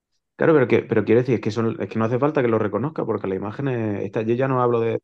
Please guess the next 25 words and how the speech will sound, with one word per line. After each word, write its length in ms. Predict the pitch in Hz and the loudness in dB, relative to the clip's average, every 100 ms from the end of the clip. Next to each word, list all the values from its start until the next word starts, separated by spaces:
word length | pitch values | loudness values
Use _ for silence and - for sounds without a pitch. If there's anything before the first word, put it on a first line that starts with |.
| _ | _
sanciones, 440 | - 101 135 139 | -14 -8 -6 -4
pero 160 | 117 107 | -2 0
hablo 220 | 117 135 | 2 2
de 80 | 143 | 2
la 160 | 127 113 | 0 -2
credibilidad 640 | 117 113 110 107 107 123 | 0 0 -2 -2 -2 -2
de 140 | 127 113 | 0 -2
alguien, 360 | 131 110 101 _ _ _ - | -2 -6 -10 _ _ _ -6
de 120 | 107 | -2
la 120 | 107 | -2
credibilidad 760 | 110 104 101 104 107 110 143 185 _ _ _ _ _ | -2 -2 0 0 2 2 0 -4 _ _ _ _ _
de, 500 | - 113 110 - - _ | 0 4 4 2 -6 _
eh, 360 | - 107 98 - - | -2 0 -2 -4 -4
lo 140 | 113 | -2
ha 20 | |
visto 180 | 127 143 | 0 0
todo 140 | 135 | 0
el 60 | 127 | 0
mundo, 320 | 131 151 160 | -2 0 0
pero 200 | 120 110 | 0 -2
tú 140 | 107 123 | -4 -6
sigues 400 | 131 131 127 - _ _ - | -4 -2 -2 -6 _ _ -8
negando 480 | 117 110 113 113 | -4 -2 -2 -2
la 100 | 113 | -2
mayor. 400 | 104 107 147 156 | -4 -2 -2 -4